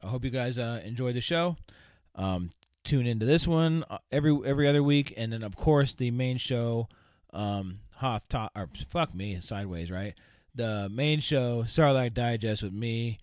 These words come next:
and, uh, Darth Moocher, Marco, Ernie the Fallen Fett, uh, Scott Kruger, and then Fanboy Mike. You know, catch us all on that show. We, we, we do have a lot of fun. We're breaking down all the movies right now, hitting all the news.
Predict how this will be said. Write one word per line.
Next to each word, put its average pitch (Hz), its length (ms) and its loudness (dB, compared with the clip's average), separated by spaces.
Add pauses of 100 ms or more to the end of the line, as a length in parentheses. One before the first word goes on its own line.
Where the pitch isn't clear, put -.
(420)
and, 95 360 -4
uh, 87 200 -6
Darth 101 300 -4
Moocher, 110 360 -4
Marco, 101 680 -4 (180)
Ernie 113 200 -6
the 104 100 -4
Fallen 101 360 -6
Fett, 110 540 -4 (420)
uh, 85 260 -6
Scott 107 380 -4
Kruger, 117 640 -4 (260)
and 95 140 -6
then 87 160 -6
Fanboy 107 460 -6
Mike. 101 400 -6 (340)
You 107 140 -8
know, 101 440 -4
catch 139 220 -4
us 123 80 -4
all 123 360 0
on 98 160 -8
that 110 200 -6
show. 113 280 -2
We, 107 200 -2
we, 95 300 -6 (340)
we 113 80 -6
do 127 140 -2
have 127 100 -2
a 123 60 -6
lot 120 160 -4
of 107 80 -6
fun. 117 200 -6
We're 107 120 -6
breaking 123 260 -2
down 110 140 -8
all 107 240 -8
the 110 100 -6
movies 110 300 -6
right 101 180 -8
now, 101 200 -6
hitting 101 220 -6
all 98 200 -8
the 98 80 -8
news. 98 400 -6